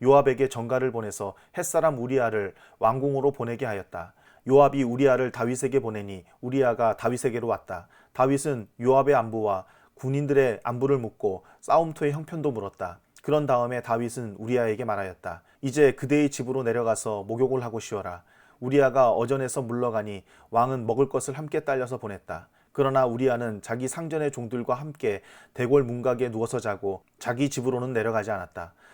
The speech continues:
다윗은 우리아가 자기 집으로 내려가지 않았다는 말을 듣고 원정길에서 돌아왔는데 왜 집으로 내려가지 않았는지를 우리아에게 물었다.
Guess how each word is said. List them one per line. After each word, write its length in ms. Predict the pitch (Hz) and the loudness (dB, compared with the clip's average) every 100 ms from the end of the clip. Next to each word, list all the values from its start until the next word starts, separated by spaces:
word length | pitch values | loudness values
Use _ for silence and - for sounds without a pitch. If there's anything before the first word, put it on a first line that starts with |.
| _ | _
다윗은 520 | - 135 139 139 135 | 2 4 4 0 -6
우리아가 540 | 110 127 135 120 120 110 | -6 0 2 2 2 0
자기 260 | 123 131 | -2 -4
집으로 260 | 131 127 135 | -4 0 0
내려가지 420 | 120 127 127 120 | 2 2 0 2
않았다는 420 | 113 123 - 127 | 0 -2 -4 -4
말을 280 | 123 110 117 | 0 0 0
듣고 440 | 104 - 104 98 - - | -8 -4 -2 -2 -4 -10
원정길에서 720 | 110 127 131 143 143 127 135 113 | -4 0 0 0 0 0 0 -2
돌아왔는데 640 | 117 120 110 107 104 98 - - | 0 0 -2 -6 -6 -6 -8 4
왜 180 | 135 139 | 6 6
집으로 300 | 123 127 117 | 0 -2 0
내려가지 420 | 117 123 123 120 | 0 2 0 0
않았는지를 640 | 113 120 117 107 104 98 117 | -2 -4 -8 -6 -6 -6 -6
우리아에게 420 | 117 120 107 127 | -2 0 0 -4
물었다. 500 | 107 95 - 87 | -6 -12 -12 -16